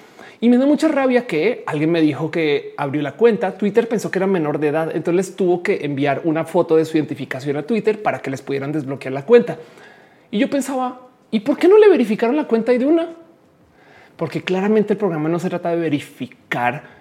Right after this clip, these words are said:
quién eres, sino de verificar que alguien en Twitter sepa quién eres. Y todavía está bien raro. Dice Antonella, em, "Entonces ese sistema de verificación también ayudaría con el problema de bots".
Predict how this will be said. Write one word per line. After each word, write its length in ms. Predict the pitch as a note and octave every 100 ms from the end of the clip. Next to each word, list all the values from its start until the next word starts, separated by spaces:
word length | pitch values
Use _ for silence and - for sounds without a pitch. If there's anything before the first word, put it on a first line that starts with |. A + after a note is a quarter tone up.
| - -
quién 280 | - D#3+ D3+ -
eres, 400 | F#3+ F3+ - -
sino 260 | - D#3 D3+
de 80 |
verificar 480 | D3 D3 C#3 - C#3
que 100 | -
alguien 220 | F3 E3+
en 100 | F3
Twitter 300 | E3+ C#3+ D3+
sepa 260 | C#3+ D#3 C#3+
quién 340 | - B2+ B2+
eres. 340 | D#3 B2+ - - _ _ _ -
Y 80 |
todavía 480 | - D3 C#3 C#3 C#3
está 200 | C3+ C3
bien 220 | A#2+ B2
raro. 200 | B2 - - _ _ _ - - - - - _ _ -
Dice 140 | A3
Antonella, 460 | B3 B3 B3 B3 A#3 - -
em, 380 | G3+ G#3 G#3 G3 -
"Entonces 400 | G3+ A#3 A#3 A#3+
ese 100 | C4
sistema 240 | B3 G#3+
de 60 | A#3
verificación 360 | A3+ G3+ G#3
también 220 | G#3 A3+ A3+
ayudaría 300 | A3+ G3+ G3+
con 100 | A#3+
el 60 |
problema 300 | G#3 G3 G#3+
de 60 | G3+
bots". 320 | B3 -